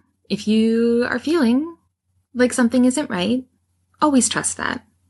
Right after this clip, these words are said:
I think in, especially now with a lot of social media offering certain takes,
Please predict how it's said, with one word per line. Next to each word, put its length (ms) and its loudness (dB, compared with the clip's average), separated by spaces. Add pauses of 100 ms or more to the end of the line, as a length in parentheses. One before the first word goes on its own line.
(300)
I 100 -2
think 380 -2
in, 760 -4 (220)
especially 600 2
now 580 -2
with 420 -2 (1120)
a 100 -4
lot 240 4
of 80 0
social 300 0
media 500 2
offering 640 -2 (400)
certain 320 -2
takes, 680 -6